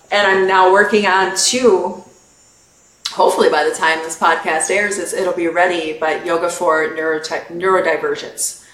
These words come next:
So yoga to help people harness their inner superpower and to release the weirdo within. <laughs>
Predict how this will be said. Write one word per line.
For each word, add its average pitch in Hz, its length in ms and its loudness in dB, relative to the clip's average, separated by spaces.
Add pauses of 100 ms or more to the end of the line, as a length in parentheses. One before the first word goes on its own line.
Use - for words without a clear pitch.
(320)
So 151 440 0
yoga 165 480 2
to 165 200 -10
help 170 560 0
people 156 360 -4
harness 160 500 -6
their 151 260 -2
inner 165 300 -10
superpower 160 1200 0 (600)
and 165 420 -6
to 165 600 -2
release 180 800 -2
the 196 180 0
weirdo 170 520 0
within. 175 600 -2
<laughs> 240 60 2